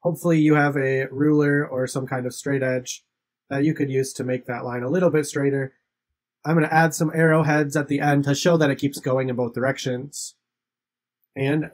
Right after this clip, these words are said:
there I have my line. A couple ways I can quick double check that I did it correctly. I see plus four, so I should be looking four units up.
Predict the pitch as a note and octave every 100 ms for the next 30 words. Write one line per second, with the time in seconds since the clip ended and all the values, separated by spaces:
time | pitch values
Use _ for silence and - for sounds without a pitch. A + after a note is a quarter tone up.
0 | - B2 C3 D#3+ D3+ A#2 A#2 B2 C3+ F#3
1 | B2 - _ _ _ _ _ _ - C#3+
2 | F3+ F3+ D#3+ D#3+ D#3+ D3 C#3+ D#3 D#3 C3+
3 | C3 E3+ E3+ - - C3+ C3+ C#3+ - D#3+
4 | E3 D#3+ D3+ D3 _ _ _ _ _ _
5 | - D#3 D#3 D#3+ D#3 - D3+ D3 C#3 C#3
6 | C3+ C3 C#3+ C#3+ C3+ C3 B2+ B2 A#2+ D3
7 | C3+